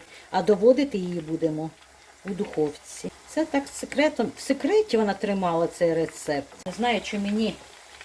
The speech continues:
захотілося приготувати цю котлету, але я бачу, що...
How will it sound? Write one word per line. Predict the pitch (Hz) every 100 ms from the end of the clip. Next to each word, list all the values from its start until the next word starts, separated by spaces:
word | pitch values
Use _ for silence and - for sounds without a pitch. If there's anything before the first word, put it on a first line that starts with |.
| -
захотілося | 160 - 208 240 208 180 185
приготувати | 185 190 190 208 269 311 175
цю | - 175
котлету, | - 165 151 151 131 - 139 - - - - - - -
але | 147 170
я |
бачу, | 175 220 220
що... | 185 - 196